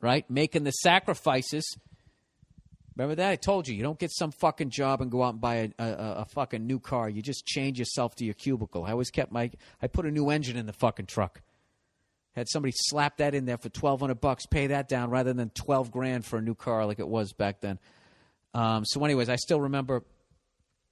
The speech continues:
um, swinging by, picking Patrice up and going into Nick's,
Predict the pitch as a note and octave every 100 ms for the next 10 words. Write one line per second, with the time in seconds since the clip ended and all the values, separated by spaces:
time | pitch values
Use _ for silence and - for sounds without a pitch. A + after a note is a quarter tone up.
0 | _ _ _ _ _ - A#2+ G#2+ G2+ F#2
1 | F2+ _ _ _ _ _ _ _ _ _
2 | _ _ _ _ _ _ _ _ _ -
3 | - C#3+ B2+ C3 B2 A#2+ - D3+ B2+ A#2+
4 | - C3+ A#2 C3+ A#2+ A#2 A2 A#2+ A#2 A2
5 | G#2+ A#2 A2+ -